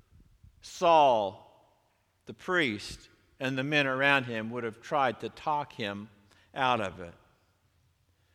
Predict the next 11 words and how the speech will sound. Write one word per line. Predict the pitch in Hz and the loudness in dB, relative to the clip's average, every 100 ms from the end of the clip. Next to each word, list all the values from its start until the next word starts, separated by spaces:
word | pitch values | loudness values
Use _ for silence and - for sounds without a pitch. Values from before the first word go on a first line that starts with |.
| _ _ _ _ _ _ | _ _ _ _ _ _
Jonathan | 127 160 202 214 190 180 160 | 0 6 8 6 4 -2 -6
was | 147 143 | -6 -6
simply | 190 180 190 196 | -6 -6 -4 -6
trying | 190 - 160 151 156 | -4 -4 0 0 -2
to | 147 | -6
remove | 156 151 147 147 143 139 135 | -6 -6 -4 -4 -4 -6 -6
unbelief. | 120 131 139 139 139 113 - - _ _ _ _ _ _ _ _ _ _ _ _ | -6 -6 -6 -4 -2 -4 -8 -20 _ _ _ _ _ _ _ _ _ _ _ _
See, | - 165 143 - - | -2 0 0 -8 -4
unbelief | 160 190 208 170 160 180 170 131 - - | 4 4 4 0 0 2 2 0 -8 -10
is | 160 143 | -6 -6
essential, | 139 131 185 180 156 123 87 | -6 -6 -4 -4 -4 -10 -12